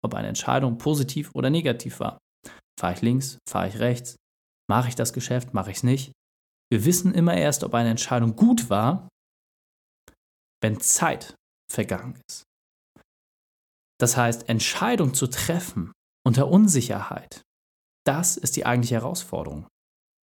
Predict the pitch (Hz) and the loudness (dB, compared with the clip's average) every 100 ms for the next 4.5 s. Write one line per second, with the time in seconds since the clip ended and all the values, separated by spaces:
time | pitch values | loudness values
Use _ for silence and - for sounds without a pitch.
0 | _ _ _ _ - - 117 117 120 139 | _ _ _ _ -20 -6 -4 -2 -2 -2
1 | 143 143 135 123 - 113 151 226 180 127 | 0 0 0 -4 -2 2 4 4 2 -2
2 | - - - - - - 131 151 156 - | -2 -4 -8 -8 -8 -4 -2 0 -2 -4
3 | - 262 233 180 185 165 143 156 131 120 | 0 4 4 4 4 2 2 0 0 -2
4 | - 135 131 120 - | -4 -2 -2 -2 -8